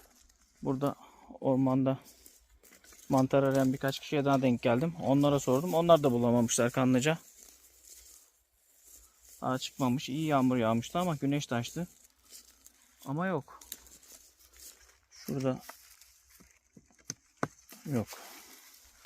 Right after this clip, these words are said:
Evet. Ama bulacağız. Bugün değilse yarın bulacağız. İlla ki bulacağız.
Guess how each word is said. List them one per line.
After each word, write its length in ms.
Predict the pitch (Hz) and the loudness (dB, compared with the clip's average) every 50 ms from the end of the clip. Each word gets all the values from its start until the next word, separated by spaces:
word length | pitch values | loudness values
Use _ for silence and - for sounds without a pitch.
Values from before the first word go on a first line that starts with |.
| - - - - - - - _ _ _ - | -18 -18 -18 -20 -20 -20 -20 _ _ _ -10
Evet. 220 | - 127 120 110 107 - - - - _ - - - _ _ _ _ _ _ _ - - - - _ _ - - - _ - - - - _ _ - - | -6 -4 -4 -4 -6 -10 -18 -20 -20 _ -20 -20 -20 _ _ _ _ _ _ _ -20 -20 -20 -20 _ _ -20 -20 -20 _ -20 -20 -20 -20 _ _ -12 -4
Ama 200 | 107 120 131 147 | 0 2 2 2
bulacağız. 600 | 151 151 151 156 147 151 117 - - - - - - - - - - - | 2 2 -2 0 0 0 0 -2 -4 -8 -8 -12 -16 -20 -20 -20 -12 -4
Bugün 260 | - 151 139 135 123 120 | -2 0 2 2 2 2
değilse 360 | 117 113 117 - 165 165 165 - - - - - - - - - - - - - - | 2 2 0 0 -2 -2 -4 -8 -12 -10 -10 -12 -14 -18 -20 -20 -20 -20 -12 -2 2
yarın 320 | 147 143 127 123 139 156 | 4 4 6 6 4 4
bulacağız. 560 | 147 147 160 151 135 123 113 - - - - - - - - _ _ - - - - - _ _ _ - - - - - - - - - - - - - - - - - - | 4 2 2 2 2 2 0 0 -4 -8 -10 -12 -18 -20 -20 _ _ -20 -20 -20 -20 -20 _ _ _ -20 -20 -20 -20 -20 -20 -20 -20 -20 -20 -20 -18 -18 -16 -16 -16 -14 -8
İlla 320 | - 156 151 143 131 123 | -6 -4 -2 0 0 -2
ki 180 | 123 - - 175 | -2 -4 -4 -4
bulacağız. 600 | 180 160 143 123 127 113 - - - - - - | 0 0 0 0 0 -2 -2 -4 -6 -6 -8 -12